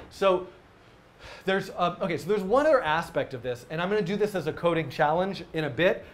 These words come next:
but I wanna mention it to you. What if I wanted to split this up, but actually retain the punctuation?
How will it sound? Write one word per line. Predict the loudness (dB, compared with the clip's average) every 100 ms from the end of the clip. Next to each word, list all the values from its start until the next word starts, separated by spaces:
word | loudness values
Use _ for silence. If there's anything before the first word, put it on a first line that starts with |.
| 2
but | 4
I |
wanna | 6 4
mention | 0 -2 -4 -8
it | -8
to | -10
you. | -12 -14 -18 -20 -6
What | 4 6
if | 6 4
I | 6
wanted | 6 4 2
to | -4
split | -6 -4 -2 0 -2
this | -4 0
up, | 4 4 4 -10 -20 -20 -20 -12 -6
but | -4 0
actually | -2 -2 -2 -2
retain | -2 -6 -8 -6 -2 -2 -2 -6 -12 -12
the | -12
punctuation? | -8 -10 -6 -6 -4 -6 -12